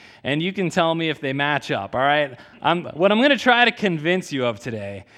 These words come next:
is that God wants to use who you are, all right? God wants to use who you are, but he might change how you are. All right, quick example of this. Some friends of mine, they had a church,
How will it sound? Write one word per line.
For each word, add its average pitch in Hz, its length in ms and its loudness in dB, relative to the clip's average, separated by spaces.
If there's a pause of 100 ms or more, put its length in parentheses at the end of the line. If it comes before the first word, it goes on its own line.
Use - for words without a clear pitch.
(120)
is 156 220 -2
that 170 180 2
God 240 260 4
wants 220 340 2
to 208 100 -4
use 190 360 -2 (120)
who 254 320 4
you 277 220 4
are, 113 380 2 (480)
all 117 80 -4
right? 127 120 -4
God 165 180 0
wants 196 260 -4
to 180 80 -8
use 165 360 -6 (220)
who 269 500 2
you 131 220 -2
are, 110 340 -4
but 143 160 0
he 160 80 -2
might 196 320 -4
change 135 580 -4 (460)
how 135 800 -4 (500)
you 104 240 -8
are. - 380 -16 (1300)
All 123 100 -2
right, 160 220 0
quick 208 240 -2
example 175 380 -2
of 160 40 0
this. 131 180 -2
Some 160 160 -2
friends 226 360 0
of 208 80 -4
mine, 180 340 2 (240)
they 180 200 2
had 180 300 0
a 143 500 -2
church, 202 460 -4